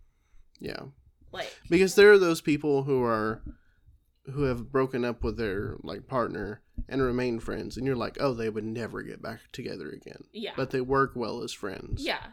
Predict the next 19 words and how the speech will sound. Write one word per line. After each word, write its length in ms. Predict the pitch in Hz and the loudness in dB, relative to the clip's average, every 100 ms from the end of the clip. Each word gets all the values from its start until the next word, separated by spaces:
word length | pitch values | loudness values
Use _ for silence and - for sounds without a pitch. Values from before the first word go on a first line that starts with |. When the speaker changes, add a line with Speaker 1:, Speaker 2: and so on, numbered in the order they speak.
| - | -16
Speaker 2:
yeah. 200 | 196 - - | -16 -16 -2
Speaker 1:
And 80 | 156 | 2
then 100 | 160 | 6
there's 320 | 147 139 127 | 6 4 2
the, 240 | 127 120 - | -2 -4 -6
there 220 | 131 143 139 | 0 2 4
are 40 | |
those 220 | 127 127 | 2 -2
people 440 | - 139 135 123 117 | -4 -6 -4 -4 -2
who 100 | 120 | -4
are 100 | 110 | -4
just 220 | 117 - | -6 -8
like, 260 | - - - - _ _ _ _ _ _ - - - - - _ - | -8 -10 -18 -20 _ _ _ _ _ _ -20 -14 -14 -14 -20 _ -8
"This 220 | 123 - | -8 -8
boundary 500 | 101 110 107 107 98 | -6 -4 -6 -8 -10
is 160 | 104 | -10
really 200 | 101 104 | -8 -8
weird." 480 | - 117 71 53 - - - - - - - | -8 -8 -8 -8 -12 -16 -20 -20 -18 -18 -16
Speaker 2:
Yeah. 300 | 196 - | -18 -18